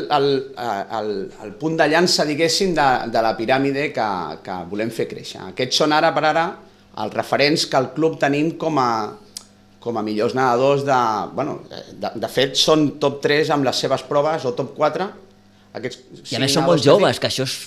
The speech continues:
Speaker 1: Són,
Speaker 2: és
Speaker 1: no, no,
Speaker 2: boníssim.
Speaker 1: si són, si són nens petits,
Speaker 2: És
Speaker 1: són nens
Speaker 2: boníssim.
Speaker 1: petits. La Ona
Speaker 2: Sí, sí, sí.
Speaker 1: Port-,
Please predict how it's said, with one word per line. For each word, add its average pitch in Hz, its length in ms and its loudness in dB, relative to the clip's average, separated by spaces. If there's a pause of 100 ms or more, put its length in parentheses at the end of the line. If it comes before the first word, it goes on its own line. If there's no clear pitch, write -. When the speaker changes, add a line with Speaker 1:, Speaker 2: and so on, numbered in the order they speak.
(120)
Speaker 1:
Són, 240 140 -2
Speaker 2:
és - 40 -4
Speaker 1:
no, 208 60 0
no, 147 140 0
Speaker 2:
boníssim. 190 240 2
Speaker 1:
si 113 40 0
són, 180 220 0
si 143 80 -8
són 196 240 -2
nens 180 240 0
petits, 160 320 -4
Speaker 2:
És 98 80 0
Speaker 1:
són 127 80 0
nens 143 160 4
Speaker 2:
boníssim. - 160 2
Speaker 1:
petits. 165 320 -2
La 113 140 6
Ona 143 180 0
Speaker 2:
Sí, 131 80 -2
sí, - 60 -4
sí. - 100 -8
Speaker 1:
Port-, 123 80 -8